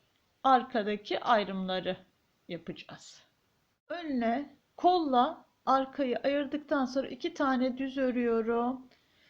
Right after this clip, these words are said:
Bir tane ters örgümü ördüm. Buraya da bir kahve çekirdeği, arada ters örgüm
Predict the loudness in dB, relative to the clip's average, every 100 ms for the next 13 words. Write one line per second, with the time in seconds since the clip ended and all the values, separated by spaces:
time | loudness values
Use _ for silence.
0 | _ _ 0 0 -2 -2 0 0 -2 -2
1 | -2 -2 -6 -12 -12 -14 _ _ 0 0
2 | 0 -2 0 2 2 0 -2 0 0 2
3 | 0 -4 -16 _ _ _ _ _ -6 2
4 | 4 4 0 0 2 2 0 -2 -12 _
5 | _ _ _ _ _ _ _ _ _ _
6 | _ _ _ _ _ _ _ _ _ _
7 | _ _ _ _ _ _ -6 -6 -2 0
8 | 2 0 -4 -6 -6 -6 -6 -4 -4 -2
9 | -2 -4 -2 -2 -4 -6 -16 _ _ _
10 | _ _ _ _ _ _ _ _ _ _
11 | _ _ _ _ _ _ _ _ _ _
12 | _ 2 4 0 -2 -2 2 2 2 -2
13 | -2 -2 -2 0 2 2 0 -4